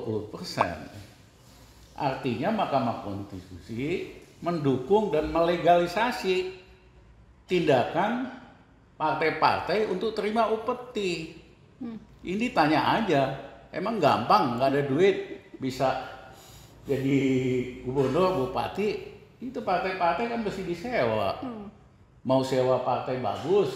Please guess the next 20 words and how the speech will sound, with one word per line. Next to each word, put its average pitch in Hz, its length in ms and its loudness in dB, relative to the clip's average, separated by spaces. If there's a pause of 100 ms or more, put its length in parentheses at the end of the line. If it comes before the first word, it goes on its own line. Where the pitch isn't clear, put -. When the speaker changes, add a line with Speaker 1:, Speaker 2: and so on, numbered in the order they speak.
(320)
Speaker 1:
bus 120 240 -6
bagus 127 480 0
ya 117 100 -2
mahalan, 143 600 2 (640)
bus 120 180 -4
kecil 185 600 0
ya 113 80 -2
murahan 165 640 0
gitu 98 240 -6
loh. - 200 -14 (1040)
Nah, 190 220 0
ini 254 380 2
yang 196 140 4
merusak 160 600 0
kenapa 139 480 -2
demokrasi 113 1040 -2
tidak 151 400 0
bekerja 135 500 -4
untuk 180 300 -6
rakyat, 156 600 2